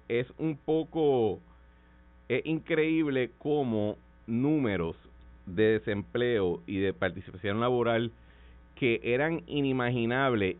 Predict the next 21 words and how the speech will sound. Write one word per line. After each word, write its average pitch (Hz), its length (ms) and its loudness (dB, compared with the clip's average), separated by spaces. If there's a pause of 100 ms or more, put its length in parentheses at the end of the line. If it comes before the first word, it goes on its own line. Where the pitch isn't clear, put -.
incluso 131 800 0 (100)
en 139 240 -2
los 120 240 -2
noventa, 113 840 -2 (480)
cuando 101 240 0
estábamos 120 580 0
a-, 107 180 0 (100)
en 110 140 2
la 101 40 2
economía 98 300 -2
de 104 40 -2
Puerto 131 160 -2
Rico 156 120 0
estaba 120 220 -2
en 143 100 -6
todo 143 240 -2
su 151 100 -2
apogeo, 151 580 0 (580)
hoy 131 260 4
se 160 100 0
reportan 165 880 -2